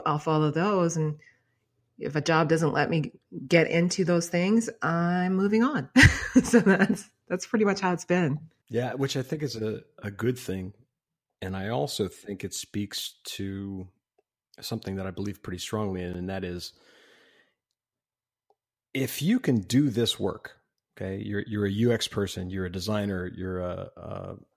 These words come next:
Speaker 2: developer, you're a creative, analytical thinker, problem solver of any kind.
Speaker 1: Mm-hmm.
Speaker 2: If you can do it in one place, you can do it in other places. And, and by that, I mean, whether we're talking about, like you just said, producing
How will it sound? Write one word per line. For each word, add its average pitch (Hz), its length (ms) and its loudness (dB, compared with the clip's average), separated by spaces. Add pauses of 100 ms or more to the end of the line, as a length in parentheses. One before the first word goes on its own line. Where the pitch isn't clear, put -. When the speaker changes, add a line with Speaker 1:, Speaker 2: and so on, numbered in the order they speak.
Speaker 2:
developer, 107 300 -2
you're 101 100 -2
a 95 40 -4
creative, 180 760 0 (180)
analytical 131 800 0
thinker, 113 440 0
problem 107 440 -2
solver 101 400 -4
of 92 300 -10
any 147 220 -2
kind. 98 460 -6 (420)
Speaker 1:
Mm-hmm. 180 280 2 (260)
Speaker 2:
If 113 180 -4
you 233 120 6
can 175 160 2
do 240 240 4
it 190 60 2
in 131 140 4
one 123 200 2
place, 95 500 -10 (580)
you 104 180 -4
can 117 140 0
do 117 180 0
it 110 80 2
in 101 120 -2
other 87 160 -4
places. - 480 -10
And, 92 120 -8
and 107 160 -4
by 123 180 2
that, 104 160 0
I 98 120 -2
mean, 104 440 -2
whether 104 180 -2
we're 101 60 0
talking 98 280 -4
about, 90 240 -6 (840)
like 98 160 -8
you 113 60 -6
just 104 240 -6
said, 85 220 -6
producing 123 640 0